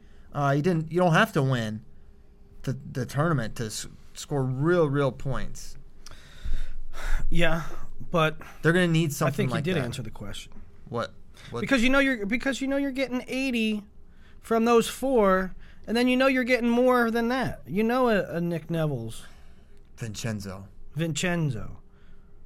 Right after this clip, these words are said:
Speaker 2: They do it every, Penn State does it every year with a
Speaker 1: McCutcheon.
Speaker 2: McCutcheon.
Speaker 1: So, you can't, you can't just say McCutcheon.
Speaker 2: No, Sion, we got this employee here, Sion. A lot of fl-, a lot of people out there in the wrestling world know Sion.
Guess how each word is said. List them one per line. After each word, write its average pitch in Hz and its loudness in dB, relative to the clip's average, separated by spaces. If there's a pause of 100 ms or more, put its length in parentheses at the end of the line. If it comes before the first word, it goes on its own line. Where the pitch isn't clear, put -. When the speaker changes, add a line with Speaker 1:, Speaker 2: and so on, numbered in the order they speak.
(180)
Speaker 2:
They 196 2
do 240 4
it 226 8
every, 214 2
Penn 214 0
State 220 -2
does 214 -2
it 202 -2
every 190 -2
year 214 -2
with 147 -2
a 131 -6 (320)
Speaker 1:
McCutcheon. 131 -6 (1120)
Speaker 2:
McCutcheon. 135 -10 (1900)
Speaker 1:
So, 104 4 (160)
you 135 -8
can't, 131 -4
you 117 -10
can't 120 -6
just 101 -10
say 110 -8
McCutcheon. 101 -8
Speaker 2:
No, 147 2
Sion, 233 2
we 262 2
got 285 4
this 226 4
employee 180 8
here, 160 6
Sion. 175 2
A 156 2
lot 180 4
of - -2 (340)
fl-, - -2
a 170 -2
lot 196 2
of 196 -2
people 196 -2
out 165 2
there 160 0
in 147 -2
the 147 -2
wrestling 143 -4
world 127 -4
know 135 -4 (100)
Sion. 120 -6